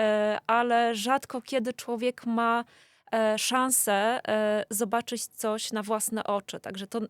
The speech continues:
to na pewno, e, ten podmiot jest tutaj ogromną wartością gumedu i, e, w niewielu miejscach w Polsce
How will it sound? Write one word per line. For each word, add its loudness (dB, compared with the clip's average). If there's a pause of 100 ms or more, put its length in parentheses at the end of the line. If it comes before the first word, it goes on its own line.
to -2
na 2
pewno, 0 (360)
e, 4
ten 0
podmiot 0
jest -4
tutaj -2
ogromną 0
wartością -2
gumedu -2 (140)
i, -2
e, -4
w -8
niewielu 0
miejscach -4
w -20
Polsce -4